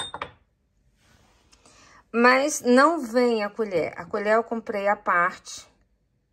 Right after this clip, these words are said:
Achei até que ficou bem grande, porque eu queria que ela fosse desse tamanhozinho aqui.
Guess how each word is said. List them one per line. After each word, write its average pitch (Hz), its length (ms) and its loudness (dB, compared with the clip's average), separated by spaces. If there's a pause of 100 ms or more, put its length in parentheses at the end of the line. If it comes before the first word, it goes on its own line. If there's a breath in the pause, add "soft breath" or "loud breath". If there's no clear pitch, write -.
(1300)
Achei 208 280 0
até 240 220 0
que 233 80 -18
ficou - 280 -2
bem 214 220 -4
grande, 202 680 -2
porque - 220 -8
eu 208 80 -4
queria 208 260 -4
que 208 100 -4
ela 202 140 4
fosse 208 320 -8
desse 233 380 -2
tamanhozinho 190 920 -8
aqui. 208 420 -16